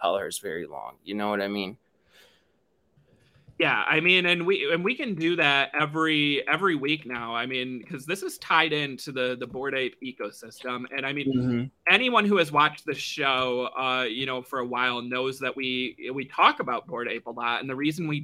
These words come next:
Speaker 2: do is because it is so, you know, massive. So, um, Brian, I mentioned that I don't own any Bored Apes, and I bought the coin today as my way in.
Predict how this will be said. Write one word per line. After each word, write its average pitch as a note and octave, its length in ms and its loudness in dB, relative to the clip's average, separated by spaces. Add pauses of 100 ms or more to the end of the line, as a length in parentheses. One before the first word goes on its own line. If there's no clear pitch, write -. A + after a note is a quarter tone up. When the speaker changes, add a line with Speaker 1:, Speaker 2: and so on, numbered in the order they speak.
Speaker 2:
do D3 460 4 (320)
is D#3 180 -2
because F3 720 0
it C#3 220 2
is C#3 200 0
so, C3+ 640 0
you D3 140 -4
know, C3 140 0
massive. B2+ 640 -2
So, D#3 360 2 (440)
um, F#3+ 440 10 (580)
Brian, G#3 340 12
I A3 100 8
mentioned C4+ 480 0
that F3+ 260 4
I D#3+ 200 6
don't F#3 300 0 (100)
own D#3+ 320 0 (100)
any D3 280 -2
Bored D3 460 -2
Apes, C#3+ 520 -4
and C3+ 320 -2
I C#3 220 4
bought C#3+ 300 2
the C#3+ 100 -6
coin D3 380 -6
today C3 360 -4
as B2+ 160 -4
my B2 180 -4
way B2 320 2
in. C3 420 2